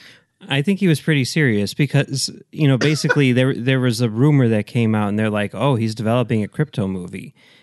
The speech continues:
And someone's like, "Is this true?" And he's like, "No." When they first talked to me,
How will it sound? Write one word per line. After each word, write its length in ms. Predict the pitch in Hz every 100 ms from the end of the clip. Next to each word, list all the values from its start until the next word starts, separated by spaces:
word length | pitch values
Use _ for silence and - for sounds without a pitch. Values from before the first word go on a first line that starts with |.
| -
And 140 | 117
someone's 320 | - 117 113 107
like, 140 | 113
"Is 160 | 110 120
this 160 | 135
true?" 520 | - - 135 160 185 -
And 100 | 117
he's 220 | 135 113
like, 300 | 123 117 107 _ _ _
"No." 560 | 131 139 139 113 110 113 _ _ _ _ _ _ _ _
When 400 | 127 131 123 117
they 120 | 113
first 360 | 117 143 123 -
talked 320 | - 185 175
to 80 | -
me, 400 | 101 98 98